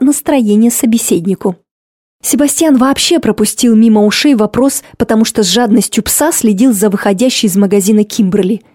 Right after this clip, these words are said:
В её руках было несколько пакетов. Девушка бросила их на заднее сиденье и вновь отправилась в путь. «Сейчас мы узнаем, кто её кавалер на сегодня», сказал мистер МакДугал, предвкушая находку клада.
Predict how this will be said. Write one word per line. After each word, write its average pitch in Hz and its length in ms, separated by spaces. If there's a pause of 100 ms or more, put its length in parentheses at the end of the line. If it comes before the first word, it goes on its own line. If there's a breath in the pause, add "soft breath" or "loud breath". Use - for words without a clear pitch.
(540 loud breath)
В 185 80
её 196 340
руках 320 340
было 247 200
несколько 294 580
пакетов. 233 640 (320 soft breath)
Девушка 208 420
бросила 202 440
их 196 260
на 226 180
заднее 196 400
сиденье 311 520 (240 loud breath)
и 269 120
вновь 240 400
отправилась 240 640
в - 80
путь. - 320 (1500)
«Сейчас 214 460
мы 226 100
узнаем, 220 460
кто 285 240
её 269 180
кавалер 269 440
на 269 100
сегодня», 269 600
сказал 254 420
мистер 262 360
МакДугал, 247 480
предвкушая 240 680
находку 240 500
клада. 226 500